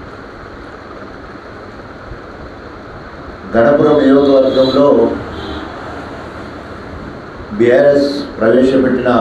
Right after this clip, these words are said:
సంక్షేమ పథకాలు పంచడానికి కానీ, పార్టీ శ్రేణులు గొప్పగా సహకరించి, ఎప్పుడు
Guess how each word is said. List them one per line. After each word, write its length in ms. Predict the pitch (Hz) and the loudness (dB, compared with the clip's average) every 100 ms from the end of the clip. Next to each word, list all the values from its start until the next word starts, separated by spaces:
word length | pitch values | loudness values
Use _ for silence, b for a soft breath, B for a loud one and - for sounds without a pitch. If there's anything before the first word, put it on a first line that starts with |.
| 110 - | 0 0
సంక్షేమ 400 | 113 110 - 135 131 | 0 0 2 4 4
పథకాలు 480 | 117 110 117 117 113 101 - - - - 104 | 4 2 2 4 4 2 -2 -6 -10 -4 0
పంచడానికి 580 | 107 120 120 120 113 110 | 2 4 4 4 4 4
కానీ, 220 | 120 120 - - - - - - - - - - - - - - - - - - - | 2 2 -2 -4 -6 -8 -8 -8 -8 -8 -6 -6 -6 -8 -12 -12 -12 -14 -14 -14 0
పార్టీ 320 | 107 - - 147 - | 2 4 2 2 4
శ్రేణులు 480 | 127 131 131 131 127 - - - - - - - - - - 101 101 | 4 4 6 6 6 4 2 -4 -10 -12 -12 -12 -14 -14 -14 -4 2
గొప్పగా 480 | 113 - 143 131 131 - - - - - - - - - - - - - - - - - - - - - - - - - - - | 2 4 4 4 4 2 -2 -8 -10 -10 -10 -10 -10 -10 -10 -10 -10 -10 -10 -10 -10 -10 -10 -10 -12 -12 -12 -12 -12 -12 -10 -4
సహకరించి, 760 | - 117 131 131 135 131 127 - - - - - - - - - - - - - - - - - - - - - - - - - - - - - - - - - - 123 | 2 4 4 6 4 4 4 2 0 -2 -6 -8 -10 -10 -10 -10 -8 -8 -8 -8 -10 -10 -12 -12 -12 -12 -12 -12 -12 -12 -12 -12 -12 -12 -12 -12 -12 -12 -12 -12 -4 2
ఎప్పుడు 260 | 127 127 | 4 6